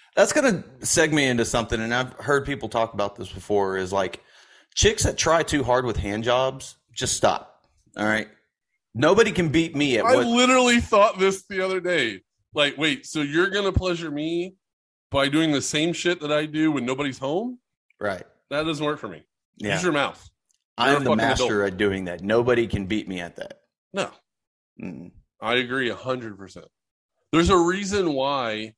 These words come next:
Speaker 2: you go after someone else, right?
Speaker 1: <laughs>
Speaker 2: It's not for them to do the exact same thing that you do.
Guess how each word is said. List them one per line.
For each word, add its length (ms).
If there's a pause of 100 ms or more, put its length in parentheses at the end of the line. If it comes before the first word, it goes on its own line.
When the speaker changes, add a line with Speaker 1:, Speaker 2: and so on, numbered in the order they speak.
(300)
Speaker 2:
you 200
go 260
after 260
someone 340
else, 340 (460)
right? 300
Speaker 1:
<laughs> 60 (400)
Speaker 2:
It's 240
not 340
for 180
them 260
to 60
do 160
the 160
exact 520
same 300
thing 260
that 120
you 140
do. 160